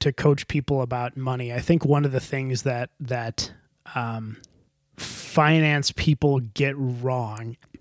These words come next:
is that they tend to only think about the dollars and cents.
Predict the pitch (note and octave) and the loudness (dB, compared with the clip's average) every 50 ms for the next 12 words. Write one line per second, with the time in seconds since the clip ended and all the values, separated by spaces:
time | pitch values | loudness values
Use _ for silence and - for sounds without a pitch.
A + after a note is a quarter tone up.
0 | _ - - D3 D3 C#3 D3+ D3+ C#3 - D3 C3+ - - - F#3+ F#3+ F3+ - - | _ 0 4 4 6 6 6 4 4 4 2 0 0 2 2 4 6 6 6 4
1 | G#3 - - D3+ D#3 D#3+ D#3+ D#3+ D#3 D#3 D3+ C#3 - - - D3+ C#3 - D3+ C#3 | 2 2 2 0 2 4 4 4 4 4 2 2 0 -4 -6 -6 -6 -4 -4 -4
2 | B2+ C3 B2 B2+ B2+ - - B2+ B2+ B2 A#2+ B2 - _ _ - C3 D3+ C3+ B2+ | -2 -2 -2 -2 -4 -6 -4 -2 -2 -2 -2 -4 -10 _ _ -2 2 2 2 2
3 | B2+ C3 B2+ B2+ A#2 A#2+ A#2 A2 - - A#2 - - C3 - - - | 2 0 0 0 -2 -2 -2 -2 -2 -2 -2 -4 -6 -6 -6 -6 -6